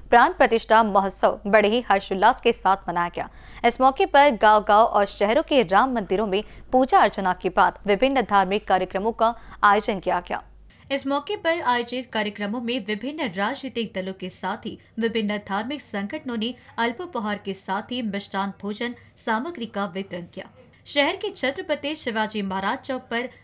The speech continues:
दोपहर के समय एकनाथ शिंदे गुड़ शिवसेना की ओर से शक्कर यानी चीनी का निःशुल्क वितरण किया गया।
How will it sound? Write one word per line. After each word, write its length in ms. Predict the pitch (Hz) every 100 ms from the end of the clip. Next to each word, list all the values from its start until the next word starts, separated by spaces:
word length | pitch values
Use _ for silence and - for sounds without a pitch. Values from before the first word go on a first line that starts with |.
| -
दोपहर 440 | 214 233 247 330
के 160 | 214 196
समय 400 | - 196 185 196 -
एकनाथ 300 | 233 226 214
शिंदे 400 | 202 - 226 247
गुड़ 240 | 220 214 214
शिवसेना 480 | - 196 196 208 254
की 160 | 247
ओर 120 | 190
से 240 | 196 - 185 - -
शक्कर 480 | - 226 226 226 240 214
यानी 220 | 208 196
चीनी 320 | 196 214 240
का 280 | - 202 202 - -
निःशुल्क 380 | 233 226 381 330
वितरण 420 | 208 185 190 196
किया 240 | - 175 175
गया। 120 | -